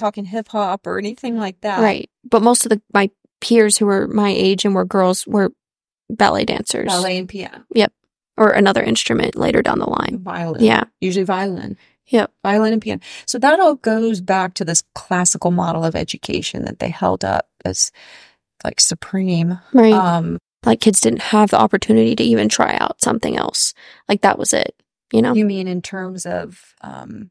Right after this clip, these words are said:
Speaker 1: the choices that they had
Speaker 2: Yes.
Speaker 1: within their family systems?
Speaker 2: Right, in
Speaker 1: Yes.
Speaker 2: regards to picking something to do in your free time, so to say.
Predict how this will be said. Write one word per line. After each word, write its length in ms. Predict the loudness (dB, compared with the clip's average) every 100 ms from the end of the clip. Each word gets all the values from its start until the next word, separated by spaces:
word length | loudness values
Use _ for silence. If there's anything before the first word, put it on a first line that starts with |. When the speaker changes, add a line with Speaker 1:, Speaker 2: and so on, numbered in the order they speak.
| _ -18
Speaker 1:
the 80 |
choices 580 | -12 -4 -4 -4 -6 -8
that 160 | -10 -10
they 160 | -10
had 460 | -10 -10 -6 -6 -8 -4
Speaker 2:
Yes. 300 | 0 2 2
Speaker 1:
within 200 | 0 0
their 120 | 0 -6
family 400 | -12 -10 -10 -10
systems? 640 | -10 -12 -14 -14 -6 0
Speaker 2:
Right, 240 | 0 0
in 120 | 0
Speaker 1:
Yes. 60 | 2
Speaker 2:
regards 340 | 4 2 2
to 100 | -2
picking 420 | -2 -2 -2 -2 0
something 340 | 0 0 0
to 60 | 0
do 140 | -2
in 80 | 0
your 120 | 0
free 220 | -2 -4 -4
time, 320 | -6 -8 -4
so 180 | -4 -2
to 100 | -2
say. 360 | -2 -4 -8